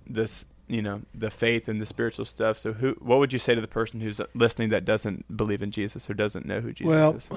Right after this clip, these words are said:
Speaker 2: my challenge would be, okay, you know, if you look around you,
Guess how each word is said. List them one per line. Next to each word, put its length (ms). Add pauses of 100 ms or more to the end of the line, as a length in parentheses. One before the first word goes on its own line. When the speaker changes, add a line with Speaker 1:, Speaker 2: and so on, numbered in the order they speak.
(140)
Speaker 2:
my 280
challenge 600
would 220
be, 320
okay, 500 (600)
you 80
know, 260 (640)
if 280
you 120
look 260
around 440
you, 180